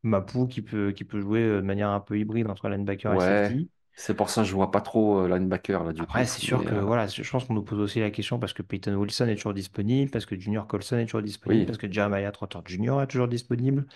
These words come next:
Speaker 1: Il y a
Speaker 2: Oui.
Speaker 1: encore, euh, il y a encore pas mal de joueurs assez séduisants sur le papier et cette position de cornerback, de linebacker, pardon. Euh, après, euh,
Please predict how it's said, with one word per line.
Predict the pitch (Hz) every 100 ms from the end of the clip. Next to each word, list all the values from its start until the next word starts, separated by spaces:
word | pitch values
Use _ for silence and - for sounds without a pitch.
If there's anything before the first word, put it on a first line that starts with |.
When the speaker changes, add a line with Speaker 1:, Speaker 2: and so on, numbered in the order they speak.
| - - - -
Speaker 1:
Il | 98
y | 92
a |
Speaker 2:
Oui. |
Speaker 1:
encore, | 143 131 131 135 113
euh, | 104 101 98 98
il | 98
y |
a | 95
encore | 92 120
pas | 120
mal | 113 120
de | 117 113
joueurs | 135 123
assez | 107 113
séduisants | - 123 123 135 139 139 123
sur | 110
le | 107
papier | 110 107 - 113 107 92 90
et |
cette | 90 98
position | 110 104 107
de | 107
cornerback, | 107 104 95 101 135 -
de | 147 127 113 107 104 98 95 90 90
linebacker, | 98 101 92 - 131
pardon. | 104 104 139 - - - - _ _ _ _ _ 113
Euh, | 98 92 92 90 87 87 82
après, | - - 110 131
euh, | 113 98 92 90 90 90